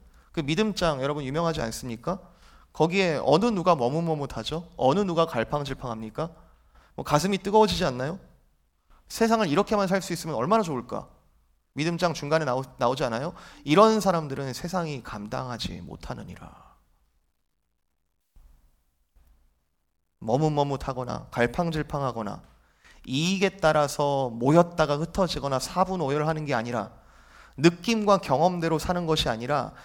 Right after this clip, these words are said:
상황에 따라 살-, 살지 않는 그런 믿음 있는 사람들. 에벤멜렉이 그랬고 예레미야가 그랬고 수많은 믿음의 인물들이 그리고 예수 그리스도께서 따라오라는 그 길이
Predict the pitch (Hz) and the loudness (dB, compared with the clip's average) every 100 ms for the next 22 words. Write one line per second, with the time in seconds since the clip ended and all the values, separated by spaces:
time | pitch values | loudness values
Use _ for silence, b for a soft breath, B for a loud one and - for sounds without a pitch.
0 | B - 233 269 269 254 254 226 208 220 | B -4 2 6 6 6 6 6 8 6
1 | 208 202 - - 196 180 160 117 131 120 | 4 2 -2 0 2 2 2 2 0 -4
2 | - b b b b - 139 135 117 113 | -6 b b b b -2 0 0 -4 -6
3 | 135 127 117 117 117 123 107 98 - - | -6 -8 -8 -8 -8 -10 -10 -14 -16 -20
4 | _ _ _ _ _ _ _ _ _ _ | _ _ _ _ _ _ _ _ _ _
5 | _ _ _ _ _ _ _ _ _ _ | _ _ _ _ _ _ _ _ _ _
6 | _ _ _ _ _ _ _ _ - 127 | _ _ _ _ _ _ _ _ -6 0
7 | 143 190 170 151 135 117 104 - - 165 | 2 2 -2 -4 -6 -6 -8 -10 -16 -18
8 | _ _ _ _ - 120 156 160 139 117 | _ _ _ _ -6 -2 -2 -2 -4 -4
9 | 107 98 95 - - _ _ _ - - | -6 -12 -12 -18 -20 _ _ _ -14 -8
10 | 220 226 196 117 143 151 131 113 104 98 | -2 0 0 -4 -6 -8 -8 -8 -10 -12
11 | 95 - _ _ _ - 123 123 156 - | -14 -18 _ _ _ -8 -6 -4 -6 -4
12 | 117 120 170 170 165 - 143 139 175 208 | -6 -4 -6 -6 -8 -10 -8 -4 0 2
13 | 196 170 156 135 - 175 165 113 92 | 2 -2 -4 -4 -2 -2 -4 -8 -12